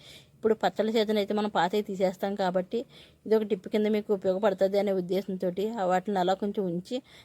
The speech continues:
మీకు చూపించడం కోసం అయితే నేను ఉంచాను. అలాగే ఇప్పుడైతే మీకు చూపిస్తున్నాను నేను. చూడండి ఎంత తెల్లగా అయితే వచ్చినాయో, చాలా చాలా తెల్లగా వచ్చింది. దానికి ఇంక అసలు మనం ఏమీ పావాల్సిన పని అంటూ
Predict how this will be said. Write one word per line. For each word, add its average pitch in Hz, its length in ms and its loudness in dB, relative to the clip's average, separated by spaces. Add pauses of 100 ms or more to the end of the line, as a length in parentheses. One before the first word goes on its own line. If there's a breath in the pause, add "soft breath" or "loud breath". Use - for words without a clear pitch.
మీకు 208 200 -8
చూపించడం 214 500 -2
కోసం 202 240 2
అయితే 190 260 -2
నేను 202 340 -2 (140)
ఉంచాను. 185 460 -2
అలాగే 170 320 0
ఇప్పుడైతే 185 380 -2
మీకు 196 200 -4
చూపిస్తున్నాను 185 640 -4
నేను. 180 220 -6
చూడండి 185 420 -2 (680 soft breath)
ఎంత 185 260 -6
తెల్లగా 180 340 0
అయితే 202 220 0
వచ్చినాయో, 196 500 -2
చాలా 180 500 2
చాలా 196 320 0
తెల్లగా 185 420 -2
వచ్చింది. 202 280 -2
దానికి 208 280 2
ఇంక 214 120 -2
అసలు 208 220 -2
మనం 220 200 2 (100)
ఏమీ 214 300 2
పావాల్సిన 208 560 2
పని 185 220 0
అంటూ 208 200 -4